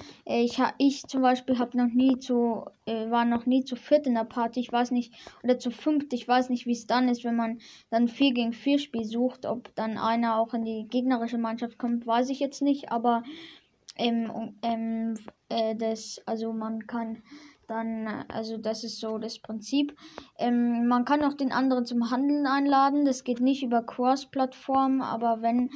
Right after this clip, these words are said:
ihr auch, äh, dann handelt, dann, ähm, könnt ihr halt Gegenstände tauschen oder so.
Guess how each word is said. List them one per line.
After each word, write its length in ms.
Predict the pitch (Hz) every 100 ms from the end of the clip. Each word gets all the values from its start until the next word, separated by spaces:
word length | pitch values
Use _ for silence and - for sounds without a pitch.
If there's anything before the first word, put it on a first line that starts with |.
| - - -
ihr 460 | 233 233 220 -
auch, 220 | 226 233 -
äh, 320 | - - -
dann 240 | 233 226
handelt, 480 | 247 247 254 269 240
dann, 360 | 226 233 226 208
ähm, 720 | 220 220 220 226 226 226 233 -
könnt 260 | 247 247
ihr 60 | 247
halt 160 | 226 233
Gegenstände 560 | 247 240 - 226 226
tauschen 500 | - 226 240 240 247
oder 240 | 247 247 240
so. 260 | 262 285